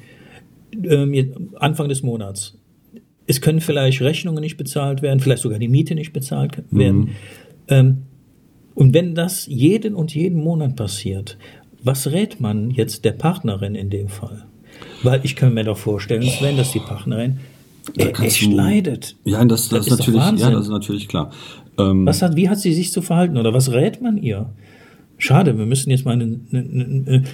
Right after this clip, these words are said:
Speaker 1: nicht einen süchtigen Spieler, weil der wird sich kaum zu uns setzen, <laughs> vermute ich, aber ein Betroffener. Ein Betroffener meine ich jetzt eine Co-Abhängigkeit, das heißt, äh, ja, in dem Fall die Ehefrau. Ne?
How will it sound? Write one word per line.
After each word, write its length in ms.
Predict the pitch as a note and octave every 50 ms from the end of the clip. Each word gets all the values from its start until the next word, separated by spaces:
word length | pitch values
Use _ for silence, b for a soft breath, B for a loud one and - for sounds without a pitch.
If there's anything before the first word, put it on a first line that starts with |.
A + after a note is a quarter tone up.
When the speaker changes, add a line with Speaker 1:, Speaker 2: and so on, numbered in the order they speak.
| B B -
Speaker 1:
nicht 180 | C3 C3 -
einen 140 | C#3+ C3 A2+
süchtigen 400 | G#2 C3+ C3 - - B2+ B2 A2+
Spieler, 400 | G2+ - - - C#3 F3+ F3 C3+
weil 80 | A#2+ A2+
der 100 | A2+ A2+
wird 120 | B2 B2+
sich 140 | - C3 B2+
kaum 280 | - B2+ A#2 A2+ A2+ -
zu 160 | - - E3
uns 240 | D#3+ B2 - - -
setzen, 400 | C3+ B2+ - - - - D#3+ E3
<laughs> 60 | -
vermute 320 | - - D#3+ E3 F3+ G#3+ -
ich, 100 | - - B B B B B B
aber 300 | B C3+ C3+ C#3 C#3 C#3
ein 140 | C#3 C3 C3
Betroffener. 640 | B2+ A2+ - - - G#3+ G3 - - A2+ G2+ F#2 F2 B B B B B B B B B
Ein 180 | C3+ C#3+ D3 C3
Betroffener 360 | D3 C3+ D#3 F3 - F3 D#3
meine 240 | C#3+ C#3+ D3 D3+ D3+
ich 120 | C#3 -
jetzt 200 | D3 C3+ C3+ -
eine 220 | - C#3 C3 B2+ B2+
Co-Abhängigkeit, 800 | - - - - A#2+ G2+ - C3 A#2+ A#2 - - A#2 A2 A2 -
das 160 | - - -
heißt, 320 | B2 B2 B2 A#2+ - -
äh, 200 | B2 A#2 A#2+ B2 B B B B
ja, 100 | E3+ D#3
in 80 | C3+
dem 160 | C3 C3 C3 C3
Fall 140 | - B2
die 160 | A#2+ B2+ B2 C3
Ehefrau. 560 | C#3 A#2+ - - - - F#2 - - - - - b b b b b b b b b _ _ -
Ne? 160 | - -